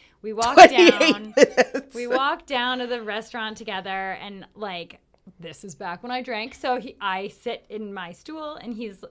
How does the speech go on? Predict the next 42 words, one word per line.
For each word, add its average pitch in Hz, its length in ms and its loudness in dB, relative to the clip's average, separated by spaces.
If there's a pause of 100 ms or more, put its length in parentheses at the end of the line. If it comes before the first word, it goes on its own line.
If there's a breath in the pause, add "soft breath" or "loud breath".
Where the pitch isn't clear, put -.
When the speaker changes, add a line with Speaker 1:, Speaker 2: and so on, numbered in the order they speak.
(120)
Speaker 1:
the 190 260 -12
waiter 202 380 -10
comes, 220 320 -12
and 214 60 -12
he's 202 140 -16
like, 185 100 -16
"Do - 80 -20
you - 40 -10
want 190 100 -14
something 190 200 -16
to 165 60 -20
drink?" 190 180 -16
And 196 80 -12
I 175 60 -10
was 175 100 -16
like, 175 180 -12
"I'll 214 120 -12
get, 208 340 -10
yeah, 190 220 -10
I'll 170 100 -12
get 175 140 -14
a 170 40 -14
pint 165 340 -20
of 156 100 -20
Creemore 170 360 -18
or 160 40 -18
whatever." 160 380 -16 (640 soft breath)
And, 220 460 -6
uh, 208 180 -4
we're 233 100 -4
at 226 100 -6
the 202 80 -10
Manx, 185 520 -14
which - 200 -18
is 170 100 -16
a, 170 100 -14 (200)
a 180 140 -14 (280)
tiny 359 380 -10
nook 285 240 -10
of - 80 -12
a 170 60 -14
place. - 500 -20